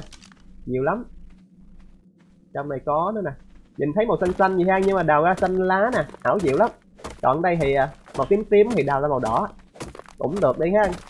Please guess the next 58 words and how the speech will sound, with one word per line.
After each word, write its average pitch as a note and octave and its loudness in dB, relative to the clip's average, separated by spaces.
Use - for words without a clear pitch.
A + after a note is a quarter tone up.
Còn C3 0
này F#3 -4
màu C3+ -2
xanh E3 -4
lá F#3 -2
đúng A3 -2
là G#3 0
đào D#3 2
ra E3+ 0
blue D#3+ 2
chứ. A3 2
Tại C#3+ -2
sao E3+ 0
đào D3+ -2
ra E3 -2
xanh F3+ -2
lá G3 -4
không G3 -6
hiểu. G3 -6
<laughs> A3 -2
Rồi B2+ -6
lên C#3 -6
trên D3+ -4
con C#3+ -6
này. B2+ -6
Chà, A#2+ -8
hơi C#3 0
nặng C3+ -6
rồi C#3 -6
hả? B2 -2
Mình D3 -2
sẽ F3+ 2
dục D3+ 0
bớt, G3+ 2
à, F3+ 0
dục C#3 0
bớt G3 0
đá F3+ 2
ra A#3 0
phía G#3 4
bên F#3 -2
ngoài C#3 2
đi. D3+ 0
Rồi B2 0
còn B2 2
cái, E3+ 0
à, E3+ -2
crystal C3 0
đây A#2+ -2
thì A#2 -4
nhà A2 -2
của C#3 -4
mình C3 -4
chắc A#2 -6
cũng C#3 -4
nhiều C3 0
rồi A2+ -6
ha. D#3+ -2